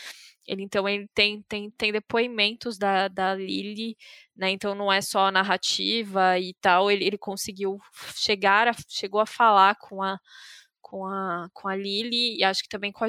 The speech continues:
Noemi, se não me engano, ela também acho que aparece no, nos episódios.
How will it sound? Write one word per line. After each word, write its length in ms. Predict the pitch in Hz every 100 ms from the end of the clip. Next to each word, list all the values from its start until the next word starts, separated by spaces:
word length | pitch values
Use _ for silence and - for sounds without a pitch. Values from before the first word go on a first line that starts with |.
| 208
Noemi, 440 | 214 208 196 196
se 180 | 269 -
não 100 | 208
me 80 | 185
engano, 360 | 185 185 202 220
ela 180 | 180 185
também 340 | - 185 185
acho 160 | 180 -
que 80 |
aparece 560 | 180 - 190 185 190 196
no, 240 | 185 185 _ - - - _
nos 180 | 196 190
episódios. 880 | 185 - 190 196 196 214 240 254